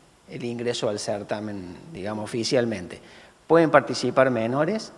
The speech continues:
pero siempre, eh, tutoreados por un mayor,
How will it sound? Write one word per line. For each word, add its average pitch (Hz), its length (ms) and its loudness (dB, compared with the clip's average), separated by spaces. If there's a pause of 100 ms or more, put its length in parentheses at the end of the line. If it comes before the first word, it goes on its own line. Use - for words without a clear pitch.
(480)
pero 143 220 2
siempre, 170 640 0 (500)
eh, 120 220 -4
tutoreados 147 560 4
por 120 160 0
un 120 120 -2
mayor, 90 340 -4